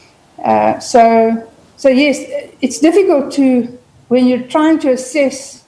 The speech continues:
somebody who you don't know at all, um, based only on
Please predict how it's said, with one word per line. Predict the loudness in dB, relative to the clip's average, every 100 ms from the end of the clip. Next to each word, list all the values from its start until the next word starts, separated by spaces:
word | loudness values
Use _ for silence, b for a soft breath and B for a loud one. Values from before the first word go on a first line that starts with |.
| _
somebody | -2 0 2 0 -2
who | -2
you | -2 -4 -4
don't | -2 -2 -2
know | -2
at | -4
all, | -2 -2 0 -4 -8 -20 _ _ -20 -20 _ _ -20 _ -2
um, | 0 2 2 0 -6 -10 -12 0
based | 2 2 0
only | 2 2 2
on | 0 -2 -6 -8 -10